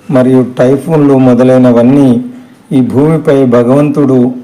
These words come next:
తన మహాద్భుతమైన పథకంలో భాగంగా ఎందుకు సృష్టిస్తాడో చాందోక్య ఉపనిషత్తు విశదీకరిస్తుంది. ఆధ్యాత్మిక పురోగతి ప్రయాణం నెమ్మదించడాన్ని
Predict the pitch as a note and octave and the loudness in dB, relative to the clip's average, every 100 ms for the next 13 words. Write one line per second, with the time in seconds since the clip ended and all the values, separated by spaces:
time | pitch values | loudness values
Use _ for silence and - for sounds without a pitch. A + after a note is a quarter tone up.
0 | - C#3 B2 B2 A2 B2 C#3+ - D#3 C#3 | -6 0 2 2 2 -2 -2 -8 -4 -2
1 | C3 B2+ B2+ - A#2 A#2+ C#3 C3+ B2+ A#2 | 0 0 0 -4 -10 -4 -2 0 0 0
2 | A#2 B2 C3 B2+ B2 A#2+ - - - - | 0 0 0 0 0 -2 -10 -20 -20 -20
3 | _ C3 C#3+ E3 E3+ C3+ - B2+ - C#3+ | _ -2 0 -2 -4 -8 -8 -8 -8 -10
4 | - D3 B2 B2+ C3 - - - - - | -4 -2 0 0 -2 -6 -18 -20 -20 -20
5 | - - _ - C3 B2+ D3 D3 D3+ - | -20 -20 _ -8 -2 -2 0 0 -2 -2
6 | - E3 C#3 A2+ C3+ C3 C3+ B2 C#3+ A#2 | -4 -2 0 0 -4 -4 -6 -8 -6 -6
7 | - A2+ C3 B2+ B2 B2 - B2+ B2 - | -6 -2 -2 -2 -6 -6 -10 -8 -8 -12
8 | - - - - - - - - - C3 | -20 -20 -20 -20 -20 -20 -20 -20 -6 -2
9 | B2 A2+ B2+ B2 - C3+ C3 A#2+ - B2 | -2 -2 -2 -2 -4 -6 -6 -6 -2 0
10 | C#3 C3 B2+ D3 D#3+ - A#2+ B2+ C3+ C3+ | 0 0 -2 -6 -8 -4 0 2 0 0
11 | C3 - - - A#2 A#2+ C3 C3 B2+ C#3 | -2 -6 -16 -4 0 2 2 0 0 -2
12 | A#2+ A#2+ A#2 C3 | 0 0 0 -2